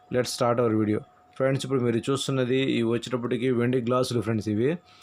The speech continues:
ఇవి వచ్చేటప్పటికి, ఆ, మినిమం చాలా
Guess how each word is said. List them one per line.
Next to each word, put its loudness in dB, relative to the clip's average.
ఇవి 2
వచ్చేటప్పటికి, 2
ఆ, 2
మినిమం 0
చాలా 2